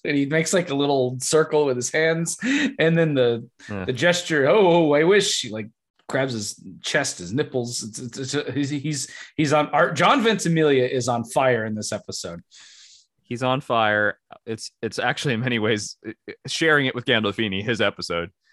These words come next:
Speaker 1: Yeah.
Speaker 2: Um, it's a great Ralphie scene. Ralphie rules in this scene.
Speaker 1: Mm-hmm. Yeah, Ralphie, uh, has
Speaker 2: He, he kn-, he knows exactly, he knows exactly what Artie's up to, and this play acting Artie's doing. He's just kind of,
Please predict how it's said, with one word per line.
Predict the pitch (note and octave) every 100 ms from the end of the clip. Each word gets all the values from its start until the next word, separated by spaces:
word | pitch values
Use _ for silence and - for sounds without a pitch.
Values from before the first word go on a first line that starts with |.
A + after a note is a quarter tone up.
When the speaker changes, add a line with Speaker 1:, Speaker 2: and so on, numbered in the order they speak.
| - A#3+ -
Speaker 1:
Yeah. | B2+ A#2
Speaker 2:
Um, | A2 G#2 _ _ _ - _ - G2 _ _ _ -
it's | -
a | D#3
great | A2 A2 D3+ -
Ralphie | D#2 C3 -
scene. | G2 E2+ F2
Ralphie | F2+ C#3+ - A2+ F#2+ -
rules | A2+ D#3+ C4+ D3
in | A#2+ G2
this | G#2
scene. | - G2 E2+ G2+ -
Speaker 1:
Mm-hmm. | D#3 F#3 F#4+ _ _ _ _ - _ _ _ _ _ -
Yeah, | D#3+ G3+ C#3+ - - - G3
Ralphie, | G4 F#4+ G4 A3+
uh, | G#3+ G#3+
has | F3 G3 F#3 - -
Speaker 2:
He, | D#3 F3 E3+
he | D3+ D#3+
kn-, | E3 - _ -
he | - F3+
knows | G3+ F#3
exactly, | F3 C#3+ B2 F3+ F#4+ - G3 D#3 - _
he | A3+
knows | F4 B3+
exactly | D#3 D3 B3 - F3
what | C#3
Artie's | C#3 C3+ A#2
up | C#3+ -
to, | - G#2 G2
and | B2 -
this | A#2
play | - C#3+ D3
acting | G#2+ - G#2+
Artie's | A2 G2
doing. | F#2+ A#2+
He's | G#2
just | A2+ -
kind | B2
of, | A2